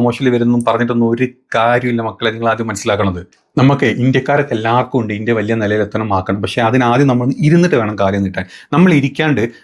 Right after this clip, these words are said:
നമ്മൾ ഈ WhatsApp യൂണിവേഴ്സിറ്റി കണ്ട് നമ്മൾ പറന്ന് കാലം നീട്ടാൻ നോക്കി നമ്മൾ മൂക്കും കുത്തി താഴ്ത്ത് വീഴും. അത് ഈ പറഞ്ഞ ഇന്ത്യ ഭരിക്കുന്ന, ഏഹ്, മോദിജിക്കും ഇവർക്ക് അറിയത്തില്ല. പക്ഷെ അവരുടെ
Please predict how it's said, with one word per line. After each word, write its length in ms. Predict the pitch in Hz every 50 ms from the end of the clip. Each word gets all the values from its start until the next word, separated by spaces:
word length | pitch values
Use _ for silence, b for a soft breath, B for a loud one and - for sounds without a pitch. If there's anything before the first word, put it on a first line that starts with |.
| B -
നമ്മൾ 160 | 139 151 156 151
ഈ 60 | 147 143
WhatsApp 260 | 135 131 135 - 143 151 147
യൂണിവേഴ്സിറ്റി 360 | 147 151 151 147 156 139 143 135
കണ്ട് 120 | 127 127 127
നമ്മൾ 140 | 127 131 131 131 - -
പറന്ന് 340 | 131 127 117 139 151 170 160 143
കാലം 200 | 131 127 135 131
നീട്ടാൻ 180 | 123 117 127 120
നോക്കി 140 | 120 117 127 123
നമ്മൾ 140 | 127 127 131 127
മൂക്കും 260 | 127 131 131 - 139 135
കുത്തി 160 | 120 113 - 110
താഴ്ത്ത് 260 | 104 104 101 - 110 92
വീഴും. 180 | 85 92 95 - _ _ _ - - -
അത് 100 | 127 135
ഈ 40 | 135 123 -
പറഞ്ഞ 200 | 143 131 120 120 120 117
ഇന്ത്യ 140 | 117 117 131 120
ഭരിക്കുന്ന, 360 | 120 113 - - 113 110 107 107 113 B B B B B B -
ഏഹ്, 200 | 117 110 117 120 123
മോദിജിക്കും 420 | 117 117 117 127 117 120 120 127
ഇവർക്ക് 200 | 123 123 120 127 120
അറിയത്തില്ല. 340 | 117 120 120 120 120 110 107
പക്ഷെ 140 | 104 - - 120
അവരുടെ 160 | 123 120 117